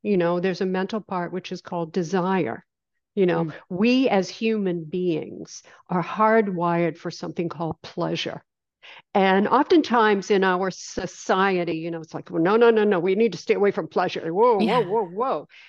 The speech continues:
Speaker 1: But that's not true. We are driven by pleasure. And pleasure is a very good thing. When pleasure becomes problem is when we take it to extreme. And
Speaker 2: Mm.
Speaker 1: that's when we get into trouble.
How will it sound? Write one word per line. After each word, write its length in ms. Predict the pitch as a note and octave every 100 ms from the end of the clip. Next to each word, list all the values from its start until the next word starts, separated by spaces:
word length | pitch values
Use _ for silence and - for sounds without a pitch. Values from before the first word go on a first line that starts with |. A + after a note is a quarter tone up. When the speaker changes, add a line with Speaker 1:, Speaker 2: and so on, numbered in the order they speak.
| _
Speaker 1:
But 100 | B3+
that's 260 | C#4 C#4 B3+
not 180 | B3+
true. 520 | A#3+ - D#4+ C4 - - - -
We 160 | C4+ C4
are 60 |
driven 560 | A3+ A3 B3 D#4 D#4 G3+
by 220 | E3+ E3+
pleasure. 640 | - - D#3+ D3 - D#3 - _
And 160 | A3+ A#3
pleasure 420 | D4 D#4+ D#4 D4+
is 180 | A3+ A3
a 60 |
very 300 | F#3+ G3+ F#3+
good 480 | F3 D#3+ G3 G#3 -
thing. 320 | E3+ C#3+ - - - - -
When 200 | A3 G#3+
pleasure 560 | G#3+ - C4 D#4 F#4 F4
becomes 460 | A3+ - G#3 F3+
problem 680 | - - G#3+ A3 A3+ E3+ D#3+ D#3+
is 200 | F#3+ -
when 120 | G3
we 120 | F#3+
take 240 | F3+ F#3+ F#3+
it 80 |
to 100 | -
extreme. 760 | F3 - - - G#3 G#3 C#3+ C#3 _ _ _ _ -
And 140 | F3+ F3+
Speaker 2:
Mm. 140 | -
Speaker 1:
that's 340 | A3+ C#4+ -
when 120 | A#3+ A#3+
we 100 | G#3
get 220 | G3+ F#3+
into 360 | F#3+ F3+ -
trouble. 540 | E3+ - E3+ D#3+ D#3+